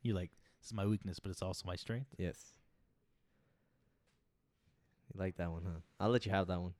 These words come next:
Speaker 2: if you want. Nobody will know. <laughs>
Speaker 1: Oh, thanks.
Speaker 2: Yeah.
Speaker 1: After we just said it on our <laughs> podcast.
Speaker 2: Yeah.
Speaker 1: Wow, that's, that's all I got, man. Like, I don't really got much else for that topic. I didn't know
Speaker 2: For
Speaker 1: what you want.
Speaker 2: writer's
Speaker 1: I,
Speaker 2: block?
Speaker 1: I didn't know what you wanted
Speaker 2: That's,
Speaker 1: to put.
Speaker 2: that's writer's block right there,
Speaker 1: <clears throat>
Speaker 2: buddy.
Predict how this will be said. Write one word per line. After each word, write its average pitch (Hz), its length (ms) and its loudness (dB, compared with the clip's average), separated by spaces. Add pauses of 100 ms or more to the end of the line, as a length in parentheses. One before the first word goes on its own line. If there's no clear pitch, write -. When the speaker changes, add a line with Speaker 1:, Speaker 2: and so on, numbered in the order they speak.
Speaker 2:
if - 60 -14
you 90 80 -4
want. 87 180 -2
Nobody 95 240 4
will 87 180 0
know. 85 260 -4 (1040)
<laughs> - 60 -4 (1700)
Speaker 1:
Oh, 127 80 6
thanks. - 560 4 (100)
Speaker 2:
Yeah. 120 240 8 (400)
Speaker 1:
After 110 160 -2
we 104 120 4
just 101 120 -2
said 110 160 0
it 107 80 0
on 101 100 4
our 98 80 4
<laughs> - 20 2
podcast. - 340 -12 (160)
Speaker 2:
Yeah. 107 500 6 (1300)
Speaker 1:
Wow, 139 360 -6
that's, 160 160 -8
that's 156 240 -4
all 170 80 0
I 170 120 2
got, 147 260 0
man. 110 240 2
Like, 101 140 0
I 107 40 2
don't 123 120 4
really 120 120 4
got 117 180 2
much 117 220 2
else 107 140 0
for - 120 -6
that 80 120 -6
topic. 98 400 -4 (680)
I 110 140 6
didn't 120 140 8
know 110 120 6
Speaker 2:
For 101 60 4
Speaker 1:
what 95 160 4
you 95 60 6
want. 98 100 8
Speaker 2:
writer's 107 140 6
Speaker 1:
I, 135 100 12
Speaker 2:
block? 135 160 6
Speaker 1:
I 120 80 10
didn't 160 140 12
know 147 80 12
what 135 220 6
you 135 60 6
wanted 123 220 8
Speaker 2:
That's, 165 220 12
Speaker 1:
to 143 60 8
put. 120 80 -2
Speaker 2:
that's 143 220 12
writer's 147 520 12
block 156 300 12
right 156 200 12
there, 196 220 12
Speaker 1:
<clears throat> 143 120 10
Speaker 2:
buddy. 202 240 8